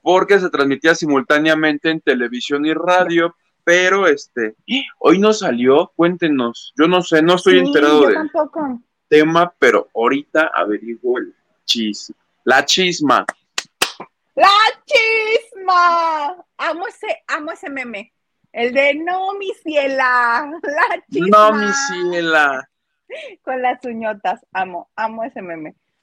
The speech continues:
Speaker 2: Este, "Regalos del corazón, saludos. Pensé que no sabías leer", como dijo Hugo. ¿Ah?
Speaker 1: Se ha de referir a Magande.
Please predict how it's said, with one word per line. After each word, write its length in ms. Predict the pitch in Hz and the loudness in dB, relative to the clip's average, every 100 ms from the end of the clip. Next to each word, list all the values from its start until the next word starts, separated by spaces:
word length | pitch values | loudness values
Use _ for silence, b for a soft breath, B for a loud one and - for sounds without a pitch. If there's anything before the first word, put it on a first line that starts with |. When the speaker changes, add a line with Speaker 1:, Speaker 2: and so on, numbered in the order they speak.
| b b _ _ | b b _ _
Speaker 2:
Este, 520 | - 269 269 - 277 | 0 0 0 -2 0
"Regalos 340 | 277 302 403 403 | 2 2 2 -2
del 140 | 359 | -4
corazón, 340 | 285 262 262 240 | -2 -2 -2 -4
saludos. 540 | 247 320 349 254 233 - | -4 -2 -2 -2 -4 -6
Pensé 300 | 254 262 277 | -6 -6 -8
que 100 | 349 | -8
no 120 | 339 | -8
sabías 480 | 339 320 302 269 - | -6 -6 -6 -8 -8
leer", 400 | 254 254 277 285 | -6 -4 -4 -6
como 200 | - 233 | -10 -10
dijo 380 | 220 233 240 220 | -10 -8 -6 -4
Hugo. 260 | 220 190 190 _ _ _ _ _ _ _ _ _ _ _ _ _ _ _ _ _ | -6 -10 -16 _ _ _ _ _ _ _ _ _ _ _ _ _ _ _ _ _
¿Ah? 140 | 339 440 _ _ _ _ _ _ _ _ _ _ _ _ _ _ _ _ _ | -12 -12 _ _ _ _ _ _ _ _ _ _ _ _ _ _ _ _ _
Speaker 1:
Se 160 | - | 2
ha 60 | 190 | 4
de 60 | 214 | 4
referir 280 | 165 160 | 2 2
a 40 | 180 | 4
Magande. 680 | 156 139 143 147 131 120 | 2 2 2 0 -2 -4